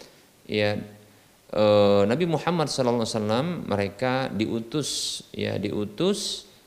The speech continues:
ya, untuk umatnya secara khusus, demikian.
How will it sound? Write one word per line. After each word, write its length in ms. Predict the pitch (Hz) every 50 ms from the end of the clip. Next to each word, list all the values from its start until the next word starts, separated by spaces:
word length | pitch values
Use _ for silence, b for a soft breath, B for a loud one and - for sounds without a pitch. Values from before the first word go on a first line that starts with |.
| b _
ya, 240 | _ - - - -
untuk 480 | - 123 127 123 127 135 135 135 - - -
umatnya 560 | 113 113 104 104 104 101 104 - 104 110 107
secara 400 | 104 98 98 - 101 95 95 92
khusus, 640 | 90 - 101 98 - - 98 95 90 - - - -
demikian. 560 | - 92 92 92 92 95 - - - - -